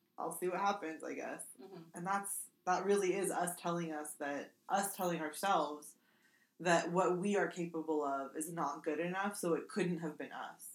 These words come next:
Speaker 2: Mm-hmm.
Speaker 1: which is, that's, it's just, it's a voice to your insecurity. Imposter syndrome is an advanced form of insecurity.
Speaker 2: Yeah.
Speaker 1: Like, it's just smarter, you
Speaker 2: Mm-hmm.
Speaker 1: know?
Speaker 2: Well, when I was reading that, um, in women it's predominantly performance,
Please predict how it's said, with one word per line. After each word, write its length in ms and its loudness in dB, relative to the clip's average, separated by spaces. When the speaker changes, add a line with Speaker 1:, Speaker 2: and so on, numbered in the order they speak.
Speaker 2:
Mm-hmm. 100 -12
Speaker 1:
which 200 -6
is, 200 -4
that's, 400 -4
it's 220 -4
just, 480 0
it's 180 -4
a 60 2
voice 380 0
to 100 -2
your 120 0
insecurity. 520 -4
Imposter 420 2
syndrome 420 0
is 120 0
an 80 -2
advanced 600 -4
form 260 -4
of 140 -12
insecurity. 720 -12
Speaker 2:
Yeah. 180 -8
Speaker 1:
Like, 80 -8
it's 280 -12
just 220 0
smarter, 500 -2
you 120 -10
Speaker 2:
Mm-hmm. 100 -6
Speaker 1:
know? 80 -8
Speaker 2:
Well, 140 -8
when 100 -8
I 80 -8
was 120 -10
reading 300 0
that, 400 -6
um, 380 -12
in 160 -10
women 280 -8
it's 240 -12
predominantly 600 -10
performance, 760 -14